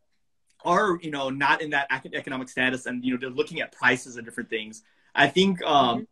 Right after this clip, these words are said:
Speaker 1: there is a few tricks and tips on how to be vegan on a,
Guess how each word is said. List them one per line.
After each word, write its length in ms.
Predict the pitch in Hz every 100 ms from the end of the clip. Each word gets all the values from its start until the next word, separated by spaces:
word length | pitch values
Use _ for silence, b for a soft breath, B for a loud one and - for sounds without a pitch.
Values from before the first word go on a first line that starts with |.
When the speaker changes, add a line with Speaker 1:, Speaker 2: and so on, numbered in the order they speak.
| -
Speaker 1:
there 240 | 147 196
is 120 | 277
a 100 | 262
few 240 | - 170 175
tricks 400 | - - 156 147
and 100 | 127
tips 320 | 135 131 - -
on 220 | 131 127
how 280 | - - 151
to 100 | 185
be 140 | 175 131
vegan 480 | 127 131 190 240 - _ _ -
on 160 | 143
a, 120 | 151